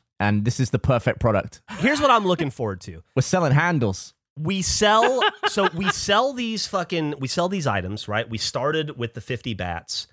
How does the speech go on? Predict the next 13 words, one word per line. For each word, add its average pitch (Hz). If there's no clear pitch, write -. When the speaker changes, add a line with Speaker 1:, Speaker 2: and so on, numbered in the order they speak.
Speaker 2:
mini 110
bats. 95
Then 107
we've 127
gotten 131
to 143
the 135
knobs. 85
Now 113
we've 123
got 120
the 95
hundred, 160